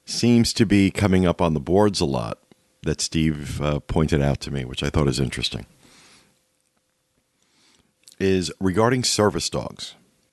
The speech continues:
that a lot more of them are showing up in the parks. And p-, some people on the boards, um, are being a little critical, surprise, surprise, believing that guests were trying to sneak their non-service dogs in as real service dogs.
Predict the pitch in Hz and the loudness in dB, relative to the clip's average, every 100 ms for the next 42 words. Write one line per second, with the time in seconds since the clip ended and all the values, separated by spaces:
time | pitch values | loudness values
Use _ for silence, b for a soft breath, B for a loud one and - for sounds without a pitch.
0 | _ 92 92 90 87 - 82 87 107 120 | _ -2 0 0 -2 -4 -4 0 2 2
1 | 107 101 87 92 87 98 90 90 80 80 | 4 4 2 2 2 2 2 2 0 -4
2 | - 71 69 - - - - _ _ _ | -4 -4 -4 -6 -12 -12 -16 _ _ _
3 | _ _ _ _ _ _ _ _ _ - | _ _ _ _ _ _ _ _ _ -20
4 | - 87 87 85 82 76 - - - 120 | -8 -2 0 0 0 -2 -6 -8 -2 2
5 | 120 113 101 95 73 78 71 73 - b | 2 2 2 2 2 2 2 0 -8 b
6 | b b b b b b b b b - | b b b b b b b b b -12
7 | 50 67 65 65 67 - _ - 80 80 | -10 -6 -6 -6 -8 -12 _ -6 0 0
8 | 78 73 90 90 85 80 - 110 95 71 | 0 2 2 4 2 0 2 4 4 2
9 | 64 78 - - 78 69 65 67 67 60 | 0 -2 -4 -4 0 0 -2 -4 -4 -4
10 | 78 - b b b b b b b - | -6 -10 b b b b b b b -2
11 | 92 135 143 135 107 - 92 92 - 87 | 2 4 2 2 2 2 2 2 -2 -4
12 | - 82 80 - - - 92 90 - 82 | 0 0 0 -2 -4 -2 2 2 2 2
13 | 76 76 82 98 - 78 73 73 - 71 | 2 2 2 0 0 0 0 -4 0 0
14 | 67 65 62 65 64 85 101 - 65 - | 0 -4 -4 -6 -2 0 0 -2 -6 -6
15 | - - - - | -10 -10 -14 -16